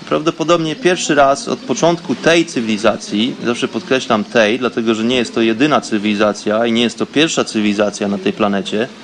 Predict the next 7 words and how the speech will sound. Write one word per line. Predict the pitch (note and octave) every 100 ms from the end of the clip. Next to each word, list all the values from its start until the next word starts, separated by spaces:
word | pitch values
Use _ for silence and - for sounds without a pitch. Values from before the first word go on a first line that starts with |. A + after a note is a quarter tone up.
| - - - - - - - - -
ale | A2 B2
po | D3+
raz | D3 -
pierwszy | A3 A3 - - D3+
mamy | E3+ F3+
prawdopodobnie | E3+ E3 D#3+ D#3+ D#3 D#3+ D#3+
możliwość | D#3 C3+ E3+ D3+ D3+ D3 -